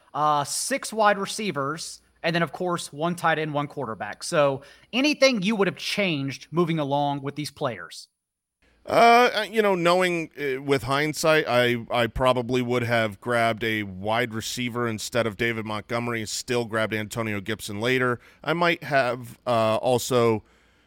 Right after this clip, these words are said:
Speaker 2: I might have looked at, uh, at getting Herbert at quarterback, knowing that half the league is gonna double up on quarterbacks here. But, uh, overall, I'm, I'm pretty happy with my roster.
Speaker 1: Paulson,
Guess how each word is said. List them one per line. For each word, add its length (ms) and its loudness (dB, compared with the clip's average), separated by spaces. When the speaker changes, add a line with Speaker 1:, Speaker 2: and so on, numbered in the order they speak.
Speaker 2:
I 60 -8
might 200 4
have 120 -2
looked 220 4
at, 100 -6
uh, 280 2
at 220 -2
getting 260 0
Herbert 480 2
at 240 0
quarterback, 720 2
knowing 480 2
that 420 0
half 300 0
the 100 -2
league 200 2
is 100 -2
gonna 220 0
double 340 4
up 220 2
on 240 0
quarterbacks 580 2
here. 240 0
But, 340 2
uh, 160 -4
overall, 460 6
I'm, 220 0
I'm 180 -2
pretty 300 0
happy 240 0
with 160 -2
my 80 -2
roster. 340 -4
Speaker 1:
Paulson, 540 0